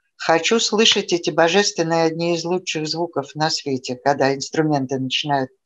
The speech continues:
настраиваться. Хочу этот запах, хочу эти бархатные кресла, хочу смотреть, как люди ходят,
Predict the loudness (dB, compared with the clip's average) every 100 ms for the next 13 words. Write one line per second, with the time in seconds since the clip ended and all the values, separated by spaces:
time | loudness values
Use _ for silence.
0 | _ _ 0 0 2 2 2 2 -4 -2
1 | 2 2 2 4 4 4 -2 -20 -20 _
2 | 2 4 4 2 4 6 4 0 0 0
3 | 2 2 2 0 2 2 2 -4 -4 -4
4 | -4 -2 0 -2 -4 -2 -2 -2 0 0
5 | 2 0 2 0 0 -6 -4 -4 -2 -2
6 | -4